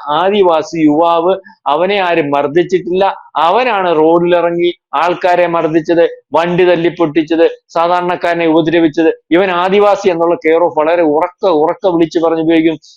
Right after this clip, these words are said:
ആ, അപ്പൊ ഈ പറയുന്നത് പോലെ ക്രിമിനൽ ഒഫൻസുകൾ ചെയ്യുന്നു. അതിനെ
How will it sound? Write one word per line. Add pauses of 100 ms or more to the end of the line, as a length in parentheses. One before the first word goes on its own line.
(120)
ആ,
അപ്പൊ (400)
ഈ
പറയുന്നത്
പോലെ
ക്രിമിനൽ
ഒഫൻസുകൾ
ചെയ്യുന്നു. (280)
അതിനെ